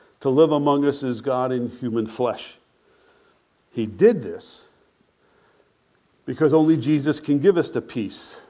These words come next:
the purpose, and the permanence that we so desperately seek. Only he can establish peace between God and us. Zechariah prophesied that Jesus would enter Jerusalem on a donkey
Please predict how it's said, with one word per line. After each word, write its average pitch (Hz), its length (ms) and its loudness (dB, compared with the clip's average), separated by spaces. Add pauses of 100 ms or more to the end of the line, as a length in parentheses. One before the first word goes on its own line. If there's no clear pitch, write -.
(120)
the 123 80 -6
purpose, - 680 -6
and 120 140 -4
the 113 60 -2
permanence 107 1000 -8 (500)
that 120 100 -8
we 113 140 -8
so 113 180 -10
desperately 110 560 -10
seek. - 320 -16 (1200)
Only 127 240 -2
he 147 200 -4
can 147 160 -6
establish 123 680 -2 (400)
peace 160 300 -6
between 127 480 -4
God 107 500 -6
and 123 160 -6
us. - 440 -8 (1160)
Zechariah 139 600 2
prophesied 123 880 -4
that 113 440 -4
Jesus 127 460 -4
would 113 180 -4
enter 151 300 -2
Jerusalem 120 720 -4
on 113 160 -6
a 107 80 -4
donkey 113 500 -2